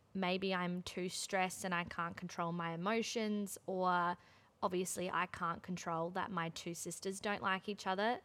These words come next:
That's really hard because, trust me, I've tried to, you know, mend the relationship and it's never worked out. So for me, it's, you know, the lack of control. And so I wanted to know how to cope. How can I,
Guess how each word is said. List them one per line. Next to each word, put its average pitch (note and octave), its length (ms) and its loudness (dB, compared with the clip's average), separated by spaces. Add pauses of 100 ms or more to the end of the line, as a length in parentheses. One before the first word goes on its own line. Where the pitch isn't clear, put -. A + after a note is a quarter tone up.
That's E3+ 300 -2
really G3 220 0
hard G3+ 360 2
because, F#3 300 -8
trust - 300 -8
me, G#3 160 -2
I've F3+ 160 -2
tried D#3+ 440 -4 (140)
to, F3+ 120 -6 (320)
you F#3 100 -6
know, F3+ 240 -6 (100)
mend F#3+ 320 0
the F#3 60 -2
relationship F3+ 760 -2
and F3+ 140 -4
it's - 280 -8
never F3 280 -2
worked F3+ 320 -2
out. E3+ 240 2 (400)
So F3 340 0 (120)
for F#3+ 80 -4
me, G3 400 2
it's, - 220 -10
you G3 100 -4
know, F3 120 0
the E3+ 100 0
lack E3+ 280 0
of E3+ 120 -10
control. E3+ 480 0
And E3 140 -4
so D#3+ 300 -4 (100)
I E3+ 340 2
wanted E3 380 -4
to F3 100 -8
know D#3+ 440 -2 (680)
how E3 260 0
to D#3+ 80 -2
cope. - 420 -4
How E3+ 280 4
can E3+ 220 -4
I, D#3 420 0